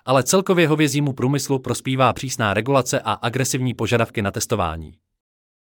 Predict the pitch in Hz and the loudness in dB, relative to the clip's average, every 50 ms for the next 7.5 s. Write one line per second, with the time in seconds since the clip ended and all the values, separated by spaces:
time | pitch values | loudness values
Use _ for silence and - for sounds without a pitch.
0 | _ _ _ _ _ _ _ _ _ _ - 123 135 - - 147 117 135 170 - | _ _ _ _ _ _ _ _ _ _ -4 -2 -2 0 0 -2 2 2 2 2
1 | 190 190 190 185 180 180 180 175 170 156 - - 139 139 135 - 160 151 147 147 | 2 4 4 4 6 6 4 4 2 2 0 0 0 -2 0 2 2 2 2 4
2 | 147 143 147 131 120 131 - - - 143 151 139 143 - 120 113 117 117 127 123 | 4 4 2 2 0 -2 -4 -2 -2 -2 -2 -2 -2 -2 0 0 2 2 2 2
3 | 120 117 117 107 92 101 127 135 135 135 127 101 101 117 - - 139 139 135 147 | 2 2 0 0 -2 -4 -4 -2 0 0 0 0 -2 -4 -4 -2 -2 -2 -2 -2
4 | 156 147 - - - - 131 147 147 196 196 190 175 - - - - 185 190 190 | -4 -4 -8 -14 -8 0 0 2 4 4 4 4 2 0 -4 -4 -2 -2 0 2
5 | 196 185 175 151 135 151 156 170 165 165 151 147 143 139 135 131 - 123 107 95 | 2 4 4 4 2 2 2 2 2 4 4 4 4 4 2 -2 -4 -6 -4 -2
6 | 101 127 135 151 151 139 147 139 143 139 135 131 120 110 101 117 123 117 - - | -2 -2 0 0 0 2 2 2 2 2 2 2 2 2 2 2 0 0 0 0
7 | 123 117 - 131 123 120 131 139 131 | -2 0 2 2 2 2 0 -2 -4